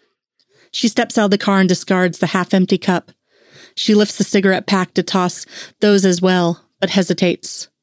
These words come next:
She doesn't want them anymore. But that's because she got what she needed from them. When she walks into the gas station again, the girl behind the counter lifts an eyebrow.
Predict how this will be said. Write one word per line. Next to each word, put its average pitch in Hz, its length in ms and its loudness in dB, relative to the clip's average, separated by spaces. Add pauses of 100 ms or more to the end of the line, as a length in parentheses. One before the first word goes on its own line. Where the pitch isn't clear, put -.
(380)
She - 180 -4
doesn't 226 320 0
want 190 180 0
them 185 120 2
anymore. 170 540 2 (720)
But 208 320 -2 (320)
that's 202 260 -2
because 208 340 0
she - 140 -2
got 185 260 -2
what 196 160 -2
she - 140 -4
needed 185 320 4
from 170 220 0
them. 165 240 0 (1000)
When 208 120 2
she 220 120 2
walks 190 280 0
into 196 200 2
the 180 80 2
gas 180 240 -2
station 185 380 0
again, 175 360 2 (420)
the 202 80 -2
girl 220 240 2
behind 208 340 2
the 214 60 4
counter 190 340 2
lifts 180 260 0
an 190 80 4
eyebrow. 175 420 2